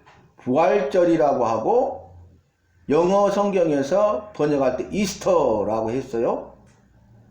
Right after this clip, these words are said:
그래서 우리가 이스터라고 하잖아요. 그리고 뭐, 또 삶은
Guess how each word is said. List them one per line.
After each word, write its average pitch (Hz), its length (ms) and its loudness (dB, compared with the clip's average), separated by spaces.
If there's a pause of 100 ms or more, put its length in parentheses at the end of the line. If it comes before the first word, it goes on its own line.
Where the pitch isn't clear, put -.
(100)
그래서 165 180 0
우리가 - 560 0 (160)
이스터라고 214 640 0
하잖아요. 123 500 -2 (1900)
그리고 208 260 2
뭐, - 540 0 (720)
또 165 560 2 (380)
삶은 226 580 0